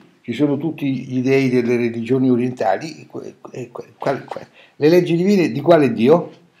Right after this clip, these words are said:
Anche perché si ammazzano fra di loro. I credenti dei vari dei si ammazzano fra di loro. D'accordo? E,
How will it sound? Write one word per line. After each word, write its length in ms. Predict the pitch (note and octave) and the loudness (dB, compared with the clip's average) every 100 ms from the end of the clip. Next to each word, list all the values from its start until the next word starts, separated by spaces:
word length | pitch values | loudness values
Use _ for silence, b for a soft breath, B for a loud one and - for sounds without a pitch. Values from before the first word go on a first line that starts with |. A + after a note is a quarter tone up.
| _ _ _ _ | _ _ _ _
Anche 260 | A3 - | -2 0
perché 260 | D#3+ C#3 A3+ | -2 0 0
si 120 | A3 | 2
ammazzano 440 | A2 B2+ B2+ C#3 C3+ | 4 4 4 2 2
fra 140 | C3 | 4
di 80 | C3+ | 4
loro. 440 | C3+ D3+ D2 - _ b b b b _ | 2 2 -2 -10 _ b b b b _
I 140 | C#3+ | -4
credenti 460 | C3+ D#3 G3 G3+ D#3+ | 2 4 6 4 4
dei 140 | D3 | 6
vari 260 | D3 D#3+ D#3+ | 6 6 6
dei 480 | E3+ B2 G2+ B2+ - | 6 6 2 -4 -4
si 140 | F#3 | -2
ammazzano 420 | F#3 G3 G3 F#3+ | 2 2 2 2
fra 100 | F#3 | 4
di 100 | F#3+ | 2
loro. 360 | F3 D#3+ B2+ - - _ - - _ _ _ _ _ _ _ _ _ _ | 4 2 2 -6 -18 _ -20 -20 _ _ _ _ _ _ _ _ _ _
D'accordo? 720 | D3+ G#3+ G#3 D#3 D#3 D#3 - _ B B B B B B B B _ _ - - _ _ _ _ _ | 0 4 4 4 0 -4 -16 _ B B B B B B B B _ _ -12 -12 _ _ _ _ _
E, 220 | - E4+ | 2 2